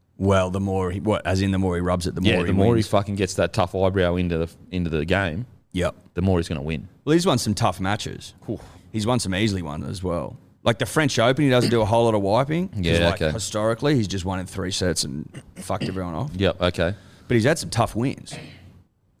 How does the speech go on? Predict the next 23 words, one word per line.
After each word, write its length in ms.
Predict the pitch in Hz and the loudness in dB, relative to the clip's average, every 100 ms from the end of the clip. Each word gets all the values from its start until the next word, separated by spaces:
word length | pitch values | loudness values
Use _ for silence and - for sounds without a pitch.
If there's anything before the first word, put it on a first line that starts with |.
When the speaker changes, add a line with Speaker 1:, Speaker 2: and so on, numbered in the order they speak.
| - - - - - | -20 -20 -20 -8 0
Speaker 2:
Now, 80 | 104 | 2
Speaker 1:
And 60 | |
he's 120 | 113 | 4
Speaker 2:
is 40 | 170 | 4
Speaker 1:
usually 180 | 127 131 | 4 4
the 100 | 117 | 4
one 140 | 113 | 2
that 80 | 95 | 0
wins 240 | 107 135 | 0 0
'em. 140 | - - - - | -2 -10 -12 -4
Speaker 2:
Is 160 | 110 | -2
he 140 | 131 165 | 2 4
the 80 | 170 | 4
goat? 320 | 156 170 202 - - _ | 6 4 2 -8 -20 _
Is 140 | - 95 | -6 2
Roger 260 | 101 110 | 2 2
the 120 | 104 95 | 0 2
goat 300 | 107 151 - - - | 2 2 -2 -14 -4
or 220 | 90 87 | -2 -2
Djokovic 480 | - 87 78 57 - | -4 -6 -4 -8 -8
the 40 | - | -8
goat? 120 | - - - - _ _ _ _ _ _ _ _ - | -8 -14 -20 -20 _ _ _ _ _ _ _ _ 0
Speaker 1:
Well, 580 | 120 117 110 104 92 | 4 4 4 2 -2